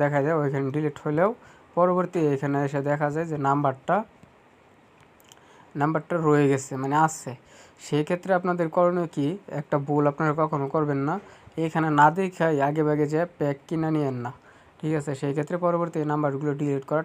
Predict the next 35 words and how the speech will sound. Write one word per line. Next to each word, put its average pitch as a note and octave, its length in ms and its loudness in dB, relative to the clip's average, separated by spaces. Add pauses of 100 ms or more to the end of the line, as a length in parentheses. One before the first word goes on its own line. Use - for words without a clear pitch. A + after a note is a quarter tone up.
টাফ C3+ 220 0
হয়ে C3 160 -8
যায়, D3 180 -4
ডিলিট C#3 260 -8
করা C#3+ 220 0
যাবে C3 240 -4
না। - 60 -8 (600)
ঠিক D#3+ 220 -4
আছে, D3 160 -10 (460)
সেই C#3+ 180 -4
ক্ষেত্রে D#3+ 280 -4
হচ্ছে E3 240 -4 (480)
এই C#3+ 160 -2
যে D3+ 140 0
দেখেন D3+ 280 -2
আমি D3 100 -2 (140)
আবারও D#3+ 300 4
ডিলিট D#3 240 -4
করে C#3 200 -2
দেখাইতেছি। B2+ 460 -8 (460)
যখন D3 420 0
আপনি D3 180 -8
এই D3+ 220 0
নাম্বারগুলো D3 360 -2 (120)
ডিলিট D#3+ 300 -4
করবেন, D3 300 -2 (580)
তখন D#3 300 0
এই D3 140 0
যে D3 80 0 (100)
দেখেন C3+ 280 -4 (560)
এইখানে D#3 320 0
একটা D3+ 180 -2 (640)
ই - 20 -2 (100)
চাইছে, C#3 360 -4
আহ, C3 460 -4